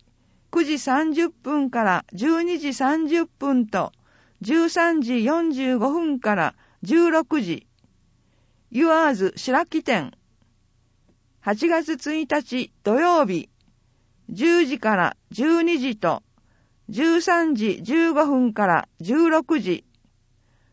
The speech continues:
コムズ朝パーク。問い合わせ先、生活課。電話、八一九、零五七五。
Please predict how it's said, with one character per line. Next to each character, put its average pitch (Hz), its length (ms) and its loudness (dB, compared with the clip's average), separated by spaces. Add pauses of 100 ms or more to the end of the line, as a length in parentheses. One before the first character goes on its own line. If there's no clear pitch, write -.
(400)
コ 339 100 2
ム 339 160 2
ズ 208 280 -2
朝 247 260 0
パ 330 240 2
ー 254 80 2
ク。 165 300 -6 (1500)
問 320 240 0
い 339 80 0
合 320 120 4
わ 330 100 2
せ 320 140 -2
先、 247 440 -4 (840)
生 330 380 0
活 339 280 -2
課。 208 240 -2 (920)
電 320 340 0
話、 294 260 0 (300)
八 294 420 2
一 294 260 -2
九、 208 400 -4 (420)
零 339 360 2
五 330 260 4
七 254 320 2
五。 226 340 2